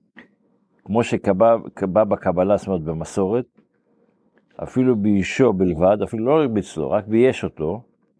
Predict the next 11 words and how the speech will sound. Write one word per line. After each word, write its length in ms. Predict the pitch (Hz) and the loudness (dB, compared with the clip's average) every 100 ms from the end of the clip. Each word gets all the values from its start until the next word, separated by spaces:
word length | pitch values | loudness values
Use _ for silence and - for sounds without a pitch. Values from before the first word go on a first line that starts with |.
| _ _ _ _ _ _ _ | _ _ _ _ _ _ _
הרי 260 | - 87 104 | 0 2 4
אלו 380 | 73 117 120 107 | 4 4 2 2
גובים 380 | 92 87 117 117 | 0 0 2 2
ממונו 480 | 101 92 104 123 | 2 2 2 0
כדי 360 | - 98 95 113 | 2 0 2 2
שיעורו. 440 | - 107 98 82 | 0 0 2 0
זאת 100 | 80 | -2
אומרת, 140 | 92 90 | -4 0
גם 160 | 113 | 2
על 60 | 113 | 2
זה 300 | 98 120 110 | 2 4 4